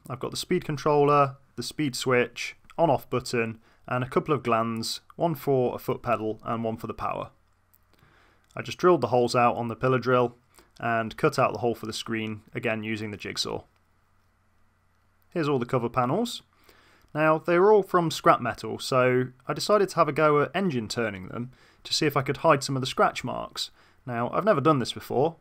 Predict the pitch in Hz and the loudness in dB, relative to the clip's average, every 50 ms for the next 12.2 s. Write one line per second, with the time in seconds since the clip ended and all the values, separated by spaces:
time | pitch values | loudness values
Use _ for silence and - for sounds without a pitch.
0 | _ _ - - 131 127 123 123 - 131 151 147 151 - - 147 131 131 139 151 | _ _ -4 0 2 4 4 2 0 -2 -4 -4 -4 -4 -2 -2 -2 0 0 0
1 | 170 202 - 165 156 139 143 139 135 131 131 - - - - 117 113 110 - - | 0 0 2 0 0 4 4 6 6 6 4 2 0 -2 -4 -4 -2 -2 -4 -6
2 | - - - _ - 147 160 165 165 156 147 139 127 - 143 139 131 120 120 131 | -8 -10 -12 _ -6 -4 -2 0 0 0 0 -2 -2 -2 -2 -2 -2 -2 -2 -2
3 | 127 127 123 127 - 175 170 151 - - 117 110 110 110 - - 123 117 101 - | -2 -2 -4 -4 2 2 2 2 2 0 2 2 2 2 2 2 2 2 2 2
4 | - 175 165 143 - 127 117 110 107 104 110 110 110 110 107 - - 110 107 107 | 0 -2 -2 0 0 0 2 2 0 -2 -2 -2 0 0 0 -2 -4 -4 -2 -2
5 | 107 110 110 - _ _ - - - - - - - _ _ _ - 117 123 123 | -4 -6 -8 -14 _ _ -20 -20 -20 -20 -20 -20 -20 _ _ _ -2 0 2 2
6 | 123 120 120 123 - - 131 123 123 123 117 - - _ - 208 - - - 147 | 2 2 0 -2 -4 -4 -4 -2 -2 -2 -2 -2 -6 _ -2 -2 0 0 -2 -2
7 | 131 117 - 120 120 120 117 120 117 - - - 165 185 180 151 143 127 117 104 | -2 0 0 0 2 2 0 -2 -4 -6 -6 0 4 4 4 4 4 0 0 0
8 | 120 120 120 110 120 120 120 117 120 _ _ _ _ _ - - 180 185 - - | 0 0 0 2 2 2 2 0 -2 _ _ _ _ _ 2 4 6 6 6 2
9 | 160 127 143 139 139 135 135 131 127 - - 131 - - 113 104 107 - - - | 2 4 4 6 6 4 4 0 -2 -2 -2 -2 -2 -2 -2 -4 -4 -6 -4 -4
10 | 117 117 113 107 110 110 110 _ _ _ _ _ _ _ _ _ - 117 120 120 | -2 -2 -2 -2 -4 -6 -12 _ _ _ _ _ _ _ _ _ -6 -4 -2 0
11 | 120 120 117 113 117 117 110 - - - 165 135 - 117 110 107 107 104 104 107 | 0 -2 -2 -2 -4 -4 -6 0 4 4 4 4 2 -2 -4 -4 -4 -2 -2 -4
12 | 107 107 98 | -4 -6 -10